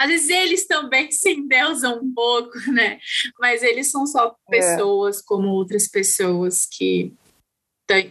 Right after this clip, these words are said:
Speaker 1: tenham talvez um conhecimento maior, né?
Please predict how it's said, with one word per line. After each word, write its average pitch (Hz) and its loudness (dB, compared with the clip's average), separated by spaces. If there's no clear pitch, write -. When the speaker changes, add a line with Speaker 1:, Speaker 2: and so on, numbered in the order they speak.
Speaker 1:
tenham 220 0
talvez 196 -2
um 196 -8
conhecimento 196 -2
maior, 190 0
né? 196 0